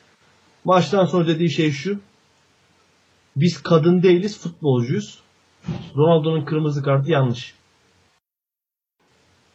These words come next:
Orada saçını, Felix Biri saçını çekti falan filan diye veriyor ya.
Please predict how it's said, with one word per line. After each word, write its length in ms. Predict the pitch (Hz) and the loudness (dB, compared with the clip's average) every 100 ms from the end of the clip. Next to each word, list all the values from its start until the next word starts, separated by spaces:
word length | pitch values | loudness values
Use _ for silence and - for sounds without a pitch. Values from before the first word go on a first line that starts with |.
| _ _ _ _ _ _ _ _ _ _ | _ _ _ _ _ _ _ _ _ _
Orada 300 | 143 156 160 | 4 4 4
saçını, 540 | 139 160 139 170 165 | 0 -2 0 -2 -2
Felix 400 | 139 160 160 - | -2 -2 -2 -4
Biri 300 | 151 165 160 | -2 0 0
saçını 500 | 139 - 156 139 165 | -4 -4 -4 -2 -2
çekti 360 | 139 160 139 143 | -2 -4 -6 -6
falan 300 | 185 151 151 | -2 0 -2
filan 240 | 143 156 151 | -2 -2 0
diye 160 | 151 147 | -2 0
veriyor 280 | 156 208 | 0 2
ya. 220 | 165 101 | 0 -2